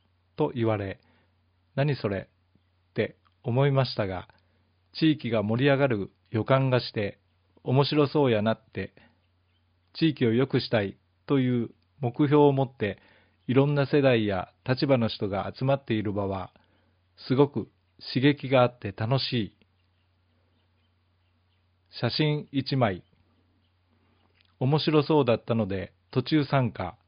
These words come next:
高校時代はイベントで地域を盛り上げていた二人、その活動で知り合っていたワークショップメンバーに誘われ、参加するように。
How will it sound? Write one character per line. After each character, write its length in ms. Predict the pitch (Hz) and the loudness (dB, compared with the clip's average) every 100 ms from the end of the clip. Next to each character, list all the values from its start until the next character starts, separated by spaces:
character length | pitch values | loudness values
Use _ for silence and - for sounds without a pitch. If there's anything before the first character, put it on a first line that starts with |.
| _ _ _ _ _ _ _ _ - | _ _ _ _ _ _ _ _ -4
高 200 | 147 151 | 0 0
校 240 | 160 151 | 2 0
時 120 | 147 | 2
代 200 | 143 113 | 4 4
は 260 | 101 90 87 _ _ _ | 2 -4 -8 _ _ _
イ 80 | 117 | -2
ベ 140 | 143 | -2
ン 100 | 147 | 0
ト 120 | 139 | 0
で 340 | 135 127 120 - _ - | 2 2 0 -4 _ -8
地 180 | 160 | -4
域 180 | 151 127 | -2 2
を 80 | 113 | 2
盛 220 | 107 117 | 2 2
り 40 | 135 | 2
上 100 | 127 | 2
げ 100 | 117 | 0
て 100 | 104 | -4
い 100 | 95 | -6
た 100 | 98 | -8
二 200 | - 104 | -6 -6
人、 220 | 95 92 _ _ _ _ _ _ | -6 -12 _ _ _ _ _ _
そ 140 | - 131 | -8 -4
の 120 | 143 | -2
活 280 | 139 - 135 | -2 -2 0
動 200 | 143 131 | 2 2
で 320 | 127 123 - _ - - | 2 0 -2 _ -14 -8
知 80 | 131 | 0
り 140 | 139 | 2
合 60 | 139 | 2
っ 100 | 135 | 0
て 180 | 135 131 | -4 -4
い 80 | |
た 260 | 120 95 - _ _ | -2 -4 -6 _ _
ワ 160 | 120 127 | -2 -2
ー 40 | |
ク 100 | 127 | -2
シ 100 | 139 | -2
ョ 40 | 139 | -2
ッ 20 | |
プ 200 | - 139 | -2 -4
メ 140 | 139 | -2
ン 140 | 135 113 | 0 0
バ 140 | 104 | 0
ー 40 | |
に 220 | 95 95 98 - | 0 -6 -8 -8
誘 220 | 110 120 | -4 0
わ 100 | 110 | 0
れ、 200 | 98 87 _ _ _ _ _ _ - | 0 -8 _ _ _ _ _ _ -4
参 180 | 120 131 | -2 0
加 140 | 131 | -2
す 140 | - | -2
る 100 | 127 123 | -2 0
よ 180 | 110 | 0
う 40 | 92 | -2
に。 260 | 87 123 | -6 -16